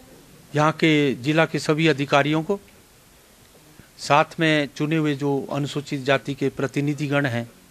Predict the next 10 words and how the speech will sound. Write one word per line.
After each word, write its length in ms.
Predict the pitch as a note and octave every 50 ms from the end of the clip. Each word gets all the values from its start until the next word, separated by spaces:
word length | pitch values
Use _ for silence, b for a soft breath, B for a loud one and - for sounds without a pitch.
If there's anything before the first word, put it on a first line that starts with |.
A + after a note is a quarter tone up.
| - - _ - - - - - - -
चाहे 160 | C3+ C3+ C#3
वो 160 | C3 C3 B2+
सांसद 500 | B2 - - C#3 C#3 C#3 - C#3 B2+ B2+
है, 140 | B2+ C3 B2+
विधायक 420 | A#2+ B2 A#2 A#2+ A#2 B2+ B2+ A#2+
है 280 | - B2 A#2 A#2 A#2+ A#2+ - - - - - -
या 340 | A#2+ B2+ B2+ B2 A#2 - - - - - - - - - - - - - - - - - -
पीआरआईज 540 | - C3 C3+ C3+ C3+ C3 C#3 C#3 C#3 C3+ -
के 140 | - - C3+
हमारे 500 | C3+ C3 C3+ C3 C3 C3 B2+ A#2+ A#2 A#2